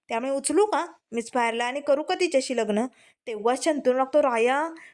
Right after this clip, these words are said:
त्याच वेळेस आता शंतनू दादाला आठवतं, रायाने माझा मोबाईल घेतलाय. तेव्हा शंतनू लागतो, "हे बघ राया, माझा मोबाईल मला हवाय, त्यावरती खूप इम्पॉर्टंट महत्त्वाचा कॉल येणार आहे रे, प्लीज माझा मोबाईल दे ना मला."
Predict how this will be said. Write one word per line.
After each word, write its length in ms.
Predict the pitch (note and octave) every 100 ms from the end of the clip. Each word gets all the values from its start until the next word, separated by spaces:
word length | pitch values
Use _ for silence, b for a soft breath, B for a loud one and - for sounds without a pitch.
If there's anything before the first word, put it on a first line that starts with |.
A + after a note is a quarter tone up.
| _
त्याच 460 | G#3+ G3 G#3+ C4 C4
वेळेस 240 | A3+ C4 A3+
आता 180 | A3 C4
शंतनू 440 | C#4 C4 B3+ B3 C4+
दादाला 300 | C4 C4+ C#4
आठवतं, 400 | C4+ C#4+ C#4+ - b b -
रायाने 360 | G3+ G3 A3 B3
माझा 220 | B3+ C#4
मोबाईल 340 | C#4 A#3+ D4
घेतलाय. 320 | D#4 F4+ C4 - B B -
तेव्हा 260 | A3 G3 A#3+
शंतनू 400 | - C#4+ B3 B3+
लागतो, 260 | C4 B3+ C#4
"हे 140 | B3+
बघ 160 | A3+ B3
राया, 280 | B3+ A3 C4+ - b b A#3
माझा 280 | A3 B3
मोबाईल 300 | B3+ B3 B3
मला 220 | B3+ B3+ C#4
हवाय, 320 | C#4 B3 G3 - B _
त्यावरती 440 | C4 A#3 B3 B3 C#4+
खूप 260 | C4+ D4 D4
इम्पॉर्टंट 560 | C4+ B3+ C#4 C#4 D4 D4
महत्त्वाचा 420 | C#4 C4+ C#4+ D#4
कॉल 300 | D4+ C4+ C#4+
येणार 240 | C#4 B3+
आहे 100 | G#3
रे, 120 | G3 G#3 B B -
प्लीज 220 | B3+ B3
माझा 260 | B3+ A#3+ B3+
मोबाईल 380 | B3+ B3 C4 A#3
दे 140 | B3
ना 100 | C4+
मला." 220 | B3+ G3+